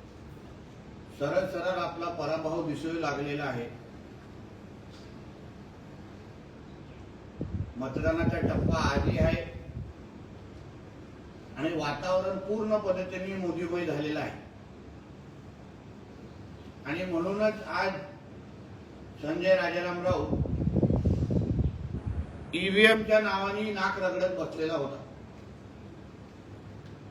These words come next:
ज्या ईव्हीएम च्या पूर्ण प्रक्रियेवर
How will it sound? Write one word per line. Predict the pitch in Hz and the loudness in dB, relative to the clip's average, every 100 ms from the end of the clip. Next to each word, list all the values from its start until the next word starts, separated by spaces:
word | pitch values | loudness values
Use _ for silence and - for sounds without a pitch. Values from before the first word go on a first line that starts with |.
| - | -6
ज्या | 131 185 | 2 6
ईव्हीएम | 214 202 196 202 214 214 202 - - - - - - - - - - | 6 6 2 6 6 6 0 -8 -12 -14 -14 -16 -16 -16 -16 -14 0
च्या | 185 185 | 0 2
पूर्ण | 196 202 208 | 0 0 0
प्रक्रियेवर | 202 196 180 185 190 165 143 | 0 -2 -2 0 2 4 4